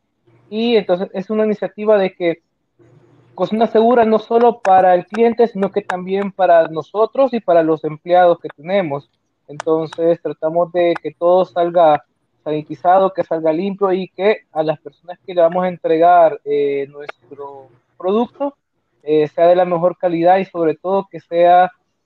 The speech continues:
eh, comida sumamente segura en el aspecto de, eh, higiene en la, eh, del alimento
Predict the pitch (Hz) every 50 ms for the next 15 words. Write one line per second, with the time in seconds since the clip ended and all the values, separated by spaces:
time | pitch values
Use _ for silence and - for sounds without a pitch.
0 | _ _ - 143 147 147 147 147 143 147 147 151 143 - 156 151 151 165 180 185
1 | 180 180 - _ 196 170 - 170 170 175 185 175 _ - 180 170 - - 147 147
2 | 170 190 180 180 165 160 151 - _ _ - 170 185 180 - _ - 208 208 208
3 | 220 220 214 - _ _ - - _ _ _ 156 151 147 160 160 165 160 160 160
4 | 160 160 156 156 156 151 151 151 151 147 147 143 143 139 _ _ _ _ _ _
5 | _ _ _ _ 139 147 147 147 143 143 139 139 147 - _ - 196 202 208 240
6 | 262 247 233 208 175 156 - 151 156 156 156 151 143 143 156 151 151 156 160 165
7 | 185 202 226 233 - 269 262